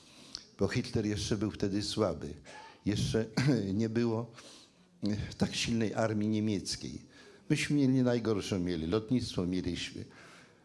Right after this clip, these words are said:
a mogliśmy się jeszcze dozbroić. Brakowało nam tylko aliantów, którzy nas jak zwykle oszukali. Ale nawet gdybyśmy jakoś dogadali się z Niemcami i puścili go korytarzem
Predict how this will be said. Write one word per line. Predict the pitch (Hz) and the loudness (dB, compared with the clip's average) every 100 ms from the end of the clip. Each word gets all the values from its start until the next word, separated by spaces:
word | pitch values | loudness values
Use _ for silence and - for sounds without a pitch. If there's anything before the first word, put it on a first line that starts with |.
| _ _ _ | _ _ _
a | - | 0
mogliśmy | 160 147 127 127 - 113 | 2 2 2 -2 0 -2
się | - | 0
jeszcze | 110 104 - | 0 0 -2
dozbroić. | 104 101 87 90 92 76 - - - - - _ _ - - - - - - - | 0 -2 -2 -2 0 -2 -6 -8 -12 -16 -20 _ _ -20 -20 -20 -20 -20 -20 -4
Brakowało | 104 135 139 131 143 131 | 0 2 2 2 4 4
nam | 127 120 | 4 2
tylko | 117 117 117 | 0 0 0
aliantów, | 110 110 98 92 80 78 - - | 2 2 0 0 -4 -8 -10 -18
którzy | - 151 139 | -2 0 2
nas | 127 117 - | 2 2 0
jak | 95 | -2
zwykle | 92 98 - | -2 -2 0
oszukali. | 98 87 92 - 78 - - - - - - - - - - | 0 -2 -4 -4 -4 -6 -14 -20 -20 -20 -20 -20 -20 -20 -12
Ale | 110 95 98 | -4 0 0
nawet | 117 175 170 139 | 2 2 4 0
gdybyśmy | 95 101 107 147 151 104 92 71 - | 0 -2 0 -2 -2 -2 -2 -4 -4
jakoś | 110 127 147 120 | -2 0 0 0
dogadali | 98 92 85 113 143 | 0 0 0 2 0
się | 107 101 | -2 -2
z | 95 | -2
Niemcami | 101 104 - 107 82 65 - - - - - - - - | -2 -2 -2 -2 -2 -6 -12 -18 -20 -20 -20 -20 -16 -4
i | 104 | -2
puścili | 123 131 - 190 175 | 0 -2 -2 -4 -2
go | 156 147 | 0 0
korytarzem | 147 165 147 143 110 90 82 64 | 4 4 2 2 0 0 -4 -6